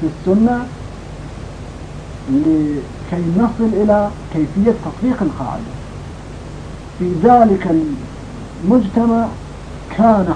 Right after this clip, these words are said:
حفنة بر طعاما للمسكين. لماذا؟ لأن المستوى المعيشي كان كذا وكذا. ولكن في هذا المجتمع يكون إطعام مسكين بأن تأتي به، تقعده في البيت فتصنع له طعاما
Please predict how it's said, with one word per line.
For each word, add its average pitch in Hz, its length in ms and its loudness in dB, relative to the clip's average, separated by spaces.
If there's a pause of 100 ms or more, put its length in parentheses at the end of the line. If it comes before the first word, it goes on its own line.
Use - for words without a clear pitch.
حفنة 240 380 4
بر 220 540 6
طعاما 208 320 6
للمسكين. 131 520 -2 (1300)
لماذا؟ 202 360 4
لأن 185 260 2 (120)
المستوى 180 340 0
المعيشي 165 440 -4
كان 175 180 -2 (340)
كذا 151 180 -2
وكذا. - 360 -8 (640)
ولكن 202 400 4 (120)
في 190 100 4
هذا 214 220 4
المجتمع 220 560 2 (720)
يكون 190 420 2
إطعام 190 300 0
مسكين 202 680 2
بأن 196 320 0
تأتي 165 380 0
به، 208 240 4 (680)
تقعده 180 480 0 (100)
في 165 60 0
البيت 220 400 2 (120)
فتصنع 175 480 -4
له 170 340 0
طعاما 233 480 0